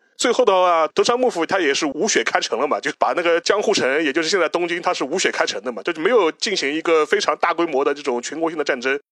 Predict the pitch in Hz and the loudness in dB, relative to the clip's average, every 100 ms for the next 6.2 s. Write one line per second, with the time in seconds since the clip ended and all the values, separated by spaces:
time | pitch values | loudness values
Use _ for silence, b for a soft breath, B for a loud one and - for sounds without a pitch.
0 | _ 156 247 240 220 - 190 175 277 202 | _ -2 0 2 2 2 0 0 2 2
1 | 175 160 185 214 190 - - 180 160 143 | 2 -2 -2 -2 -6 -6 -4 -2 -4 -4
2 | 170 160 151 160 190 175 180 185 180 - | -2 -2 -2 -2 -4 -4 -6 -2 -2 0
3 | 165 139 143 139 113 - 156 101 78 b | -2 0 -4 -4 -6 -4 -2 -4 -8 b
4 | b 160 202 233 226 185 208 214 - 165 | b -2 0 0 0 0 0 0 -2 0
5 | 202 240 170 147 156 - 151 156 143 139 | 0 2 0 -2 -4 -4 -2 -2 -2 -2
6 | - | -2